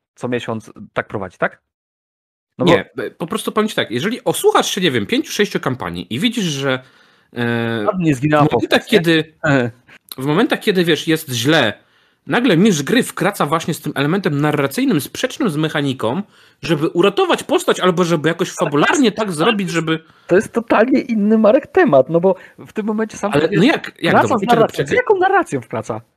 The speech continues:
Speaker 1: Z jaką narracją wraca? On, on po prostu
Speaker 2: No mistrz
Speaker 1: decyduje
Speaker 2: gry
Speaker 1: o
Speaker 2: wkracza z, y, ro-, rozwiązaniem narracyjnym, nie mechanicznym.
Speaker 1: Proszę cię, Boże,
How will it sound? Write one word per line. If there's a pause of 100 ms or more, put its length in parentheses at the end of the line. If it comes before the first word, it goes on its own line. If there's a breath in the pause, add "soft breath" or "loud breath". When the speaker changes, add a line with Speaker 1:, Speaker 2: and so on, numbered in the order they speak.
(880)
Speaker 1:
Z
jaką
narracją
wraca?
On,
on
po
prostu
Speaker 2:
No
mistrz
Speaker 1:
decyduje
Speaker 2:
gry
Speaker 1:
o
Speaker 2:
wkracza
z,
y, (100)
ro-, (100)
rozwiązaniem
narracyjnym,
nie
mechanicznym.
Speaker 1:
Proszę
cię,
Boże,